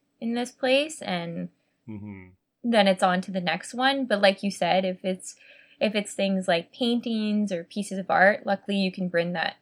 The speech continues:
Speaker 1: with you and on to the
Speaker 2: Mm-hmm.
Speaker 1: next place. So
Speaker 2: Speaking of living situations, I know that you have plans to move in, in the next year or so, and
Speaker 1: Mm-hmm.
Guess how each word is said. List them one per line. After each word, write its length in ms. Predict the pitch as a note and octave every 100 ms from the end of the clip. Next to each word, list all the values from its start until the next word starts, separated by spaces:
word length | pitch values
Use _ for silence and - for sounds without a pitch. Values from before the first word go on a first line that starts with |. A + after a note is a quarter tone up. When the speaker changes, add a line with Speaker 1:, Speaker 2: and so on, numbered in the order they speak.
| -
Speaker 1:
with 280 | E3+ F3 G#3+
you 200 | C4 A3
and 360 | F3+ F3 F3+ - -
on 140 | E3+ F#3+
to 80 | -
the 80 |
Speaker 2:
Mm-hmm. 40 | A#3+
Speaker 1:
next 220 | F#4 -
place. 360 | - F#3 F3+ - -
So 320 | F3 F3 F3 _ _ _ _ _ _ _ _ _
Speaker 2:
Speaking 500 | - - D#3 D#3 C#3
of 360 | A#2+ A#2 G#2 - - - _ _
living 300 | A2+ B2+ D3+
situations, 800 | A2+ G#2+ - G2+ F#2 G2 G#2 D#3 -
I 120 | G#2+
know 200 | G#2+ G#2+
that 160 | G#2+ B2+
you 220 | A2 G#2
have 540 | G#2+ G2+ A2 G2 - -
plans 480 | A2+ G2 F#2+ G2+
to 240 | - A2+ -
move 600 | A#2 A#2 A2+ G#2+ A2+ - -
in, 220 | G#2+ G#2+
in 140 | A#2 G#2
the 80 |
next 300 | G2 F#2+ -
year 260 | G2 F#2 F2+
or 60 | F2+
so, 400 | A2+ B2+ F3 -
and 460 | G#2+ G2 G2 F#2+ -
Speaker 1:
Mm-hmm. 320 | G3 G3 G3+